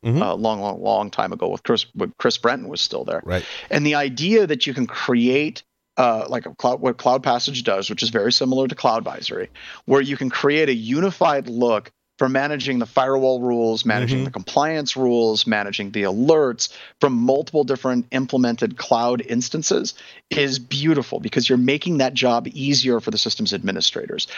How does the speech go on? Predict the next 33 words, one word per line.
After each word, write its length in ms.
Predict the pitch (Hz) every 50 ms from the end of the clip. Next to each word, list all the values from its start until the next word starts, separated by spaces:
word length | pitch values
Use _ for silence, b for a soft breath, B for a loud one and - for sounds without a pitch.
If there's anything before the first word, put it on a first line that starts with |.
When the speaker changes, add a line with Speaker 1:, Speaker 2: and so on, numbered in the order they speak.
| B B B
Speaker 2:
I 120 | - 139
don't 160 | 139 143 143 131
have 160 | 131 131 -
to 80 | 160
go 160 | 139 139 123 123
through 240 | - - 131 123
do 260 | 120 123 117 113 110 107
net 200 | 113 117 113 120
S 180 | 123 - -
H 160 | 117 107 -
A 80 | 113 107
D 100 | 120 120
V 160 | 110 113 110
firewall 560 | - - 113 107 107 107 110 110 107 104 104
rules 300 | 107 107 107 104 104 101
on 120 | 113 107 101
Speaker 1:
Yeah. 100 | 107 101
Speaker 2:
Windows 200 | 92 101 98 -
systems. 400 | - - - 101 98 92 - - _ B B B B
I 120 | 139 139
don't 120 | 139 120
have 160 | 127 127 127 -
to 80 | 147
go 160 | 131 135 120
do 220 | 120 117 127 117 -
I 160 | 120 120 123
P 160 | 120 135 123
tables 440 | - - 117 110 98 110 117 113 -
rules 440 | 117 113 107 104 104 107 107 107 -
on 240 | - 120 113 104 98
Linux 260 | 98 95 - - -
computer 380 | - 104 - - 104 98 98
systems. 480 | 92 - 104 - - 101 98 107 -